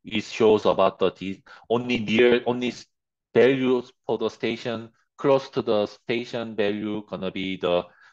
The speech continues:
kind of a, a little bit, uh, estimated. But the thing is, when we try to do the kind of a population density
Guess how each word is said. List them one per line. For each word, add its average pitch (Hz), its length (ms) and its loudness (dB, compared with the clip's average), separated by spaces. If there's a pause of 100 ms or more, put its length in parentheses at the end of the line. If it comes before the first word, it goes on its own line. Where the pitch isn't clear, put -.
(120)
kind 104 240 -4
of 95 120 0
a, 92 260 0
a - 20 -4
little 90 260 -8
bit, 87 180 -8 (720)
uh, 92 160 2
estimated. 107 760 0 (300)
But 113 140 4
the 117 80 4
thing 120 220 -2
is, 113 100 -6
when 113 300 -2
we 123 160 -4
try 127 240 0
to 123 180 -8
do 110 560 -4
the 95 320 -2 (420)
kind 101 240 -6
of 90 100 -10
a 90 160 -2
population 117 680 -4
density 143 640 -6